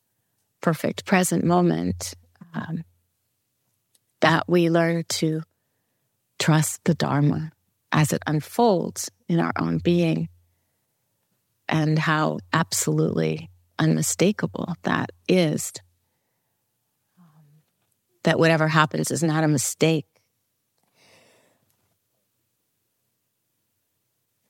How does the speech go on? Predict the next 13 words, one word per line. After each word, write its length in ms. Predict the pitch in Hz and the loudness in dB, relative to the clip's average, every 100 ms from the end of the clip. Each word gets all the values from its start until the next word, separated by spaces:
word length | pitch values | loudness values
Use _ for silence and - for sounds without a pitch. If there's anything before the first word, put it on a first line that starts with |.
| _ _ _ - | _ _ _ -14
I 60 | 202 | -4
think 160 | 156 | -2
that's 220 | - 151 | 0 -2
a 40 | - | 0
good 180 | 165 - | -2 0
stopping 480 | - 180 196 196 | 0 0 2 2
place. 400 | 190 - 185 185 - - - _ 175 170 170 _ _ _ _ _ _ _ _ _ _ _ _ - _ | 2 2 0 0 -6 -18 -20 _ -20 -20 -20 _ _ _ _ _ _ _ _ _ _ _ _ -20 _
So 300 | - - 180 | -8 -2 2
we 200 | 180 170 | 2 2
agreed 340 | 160 - 180 - | 2 2 0 0
that 160 | - | -4
we 120 | 170 | -2
would 220 | 156 160 | -2 -4